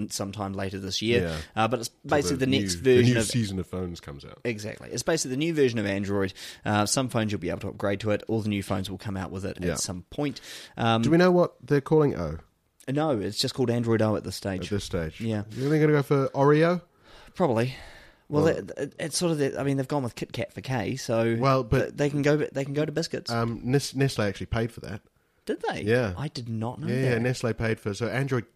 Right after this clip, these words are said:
Speaker 2: 'cause Android, all, all
Speaker 1: Did they pay for the
Speaker 2: iterations
Speaker 1: trademark of that as well with the four finger? Oh, but no, I'm
Speaker 2: I, I
Speaker 1: kidding. <laughs> That's
Speaker 2: um,
Speaker 1: a current news story.
Speaker 2: Hilarious. Um, so all iterations of Android are named after a dessert.
Speaker 1: Yeah.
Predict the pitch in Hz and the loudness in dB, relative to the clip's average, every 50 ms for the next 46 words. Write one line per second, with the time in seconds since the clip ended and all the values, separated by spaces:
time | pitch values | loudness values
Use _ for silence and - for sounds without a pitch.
0 | _ - - 135 110 - _ - 139 160 170 160 - 98 80 80 - 107 120 120 | _ -6 -4 -4 -4 -4 _ 2 4 4 4 4 2 -2 -4 -2 0 2 2 2
1 | 113 104 95 - - 113 110 110 107 104 101 135 117 117 120 120 117 147 147 139 | 2 0 -2 -2 0 2 2 2 2 2 0 0 2 4 4 6 6 6 6 6
2 | 151 127 117 98 95 139 139 143 151 143 143 151 - 160 147 151 147 143 147 143 | 4 2 0 2 2 2 2 2 2 0 -2 -2 -2 -2 0 0 0 0 -2 -4
3 | 147 151 156 170 175 170 147 143 135 127 123 120 123 - - 127 131 131 - 147 | -4 -4 -4 -4 -6 -6 -6 -4 -2 -2 -2 -4 -6 -6 -6 -6 -6 -4 -4 -4
4 | 139 139 139 135 135 131 131 - _ _ _ _ _ _ - - - - 76 - | -2 -2 -2 -2 -2 -4 -6 -10 _ _ _ _ _ _ -20 -18 -16 -12 -8 -4
5 | - 139 131 - - 117 101 101 101 - - - - - - - - - - - | -2 -2 -2 0 -2 -2 -2 -2 -4 -4 -4 -6 -4 -4 -6 -8 -8 -12 -14 -16
6 | - - - - - 127 127 123 120 120 120 131 123 117 117 98 110 107 104 104 | -16 -16 -8 0 4 6 6 8 6 6 4 4 2 2 0 0 -2 -2 -2 -4
7 | - - 120 113 110 - - - - - - 95 95 98 95 87 80 73 - - | -4 -4 -4 -6 -6 -6 -8 -14 -12 -6 -4 0 2 2 2 2 0 -4 -6 -10
8 | - - - - - - 123 123 123 120 117 120 120 - _ - - - 131 123 | -16 -20 -20 -12 -4 2 4 6 6 6 4 2 0 -4 _ -6 0 2 4 6
9 | 120 120 120 117 117 117 - - _ _ _ _ _ _ - 123 139 147 156 151 | 8 8 8 6 6 2 0 -6 _ _ _ _ _ _ 2 4 6 8 8 8
10 | 147 131 95 117 117 113 110 107 - 107 92 101 104 104 98 92 90 87 87 87 | 6 4 4 2 4 4 2 2 0 -2 0 0 0 0 0 -2 -4 -4 -4 -4
11 | 92 92 85 82 80 - - 76 78 76 78 67 - _ _ _ _ _ _ _ | -4 -4 -4 -6 -8 -8 -10 -12 -10 -10 -10 -12 -12 _ _ _ _ _ _ _
12 | _ _ _ _ - 127 117 98 | _ _ _ _ -8 -6 -4 -4